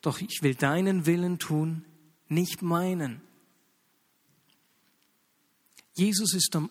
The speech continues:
Ort dieser Herausforderung, den Tod vor Augen. Und wir lesen da, dass er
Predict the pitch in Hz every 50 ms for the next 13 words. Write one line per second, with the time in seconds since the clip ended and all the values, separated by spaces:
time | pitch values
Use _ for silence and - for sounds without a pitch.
0 | - - 220 214 208 202 202 - 190 160 165 156 143 143 160 180 208 202 - -
1 | - 190 196 190 180 180 160 147 135 135 127 - - - 185 202 226 208 - -
2 | - 208 - 185 190 190 190 202 202 196 160 135 107 98 - - - - _ _
3 | _ _ _ - - - - - - 170 160 165 165 170 190 233 262 202 202 226
4 | 202 185 175 151 147 135 - - 156